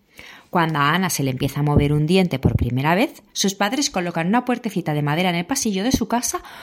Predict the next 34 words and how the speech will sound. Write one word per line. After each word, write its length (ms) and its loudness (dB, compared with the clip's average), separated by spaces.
con 220 6
un 100 4
ratón 320 4
dibujado. 540 0
Es 160 -6
la 160 0
puerta 280 2
de 80 4
Ratón 380 0
Pérez, 440 0
que 100 8
se 160 4
abre 180 4
a 80 6
un 140 4
mundo 280 4
de 100 2
maravillas 640 4
al 80 0
que 100 2
solo 260 2
pueden 200 4
entrar 280 4
los 200 2
niños 320 2
como 260 -4
ella. 240 -6
Es 200 -4
allí 380 -2
donde 240 0
conoce 320 -4
a 40 0
Don 160 0
Ratón, 480 -6